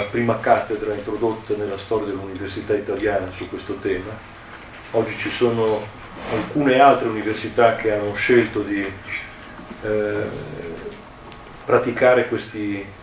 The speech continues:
questi campi, di, di coltivarli. Non sono molte, sono un piccolo gruppo, però si è aperta una strada, ecco.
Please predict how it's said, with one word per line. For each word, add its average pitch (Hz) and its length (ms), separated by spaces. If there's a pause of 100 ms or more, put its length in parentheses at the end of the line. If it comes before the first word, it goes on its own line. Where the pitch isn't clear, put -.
(100)
questi - 280
campi, 117 520
di, 101 280
di 98 100
coltivarli. 104 800 (1200)
Non 120 120
sono 101 240
molte, 123 400
sono 107 180
un 104 180 (640)
piccolo 139 400
gruppo, 120 460 (460)
però 147 160
si 135 140
è - 20
aperta 120 320
una 110 160
strada, - 440
ecco. - 600